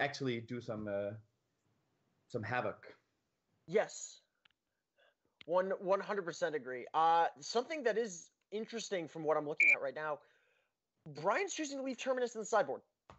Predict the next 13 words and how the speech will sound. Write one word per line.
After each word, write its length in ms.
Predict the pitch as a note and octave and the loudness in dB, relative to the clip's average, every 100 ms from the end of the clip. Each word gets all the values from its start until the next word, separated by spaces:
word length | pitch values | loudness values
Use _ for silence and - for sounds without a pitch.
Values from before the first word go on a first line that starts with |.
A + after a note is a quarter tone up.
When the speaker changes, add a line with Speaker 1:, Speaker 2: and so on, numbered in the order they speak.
| _ _ _ _ - | _ _ _ _ -8
Speaker 2:
at 80 | |
least 200 | F3+ G#3 | -4 -4
for 80 | - | -2
the 60 | F3 | 0
moment. 280 | E3 C3 G#2+ _ _ _ _ _ | 0 0 -6 _ _ _ _ _
Speaker 1:
Yep. 180 | E3+ - - _ _ _ _ _ _ _ _ _ _ _ _ _ _ _ _ _ D#3 | -4 -4 -8 _ _ _ _ _ _ _ _ _ _ _ _ _ _ _ _ _ 0
Speaker 2:
That, 260 | G3+ - - _ _ _ _ _ _ _ _ _ _ _ _ _ _ _ _ _ | 2 2 -4 _ _ _ _ _ _ _ _ _ _ _ _ _ _ _ _ _
you 120 | F#3+ G3 | -4 -2
know, 160 | D#3 - | 0 4
I, 460 | F#3 G3 G3+ F#3+ - _ - - - _ _ _ _ _ _ _ _ _ - - - _ _ _ _ _ _ | 6 6 4 2 -2 _ -20 -20 -20 _ _ _ _ _ _ _ _ _ -20 -20 -20 _ _ _ _ _ _
I 80 | G#3 | -4
can 160 | A3 B3+ | -2 -2
understand. 1040 | D4 F4+ C#4+ - G#3 A3 A3 G#3 G3+ E3 | -2 -6 -8 -6 -4 -2 -2 -4 -6 -10